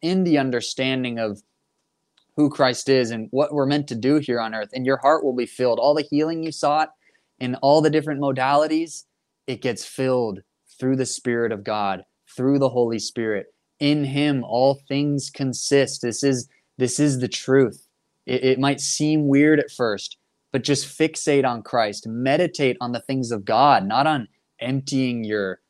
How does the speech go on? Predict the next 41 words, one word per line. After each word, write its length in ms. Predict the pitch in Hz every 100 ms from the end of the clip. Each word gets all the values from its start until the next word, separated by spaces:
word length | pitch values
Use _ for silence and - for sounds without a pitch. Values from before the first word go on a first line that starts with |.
| _
your 160 | - 107
mind 560 | 98 101 139 143 110 104
and 120 | 98
trying 280 | - 120 117
to 140 | 104
experience 600 | - - 127 135 127 -
no 260 | 107 117 107
thoughts. 640 | - 123 156 120 - - _ -
No, 120 | 214
meditate 440 | 135 160 185 208 202
on 160 | 190
Christ. 560 | - 180 208 151 - _ _ -
Try 220 | 175 185
to 140 | 190
know 340 | 180 160 165 202
him, 200 | 175 123
have 180 | 131 147
a 40 |
conversation 800 | - 160 160 147 160 185 - 147
with 100 | 113
him, 120 | 110
not 180 | 131 156
just 180 | 151 -
become 380 | 139 147 123
blank 540 | 104 117 143 135 - _ _ _ -
like 220 | 123 127
an 100 | 120
ocean 600 | 123 147 143 127 131 135 _ _ 117
Yes, 300 | 135 175 -
be 180 | 127 127
still 540 | - - 135 139 170
and 120 | 139
know 200 | 131 127
that 100 | 123
he's 160 | 117 107
God 340 | 113 135 151
so 120 | -
you're 100 | 120
not 220 | 120 113 -
distracted, 640 | 107 - 127 175 - 113
but 200 | 117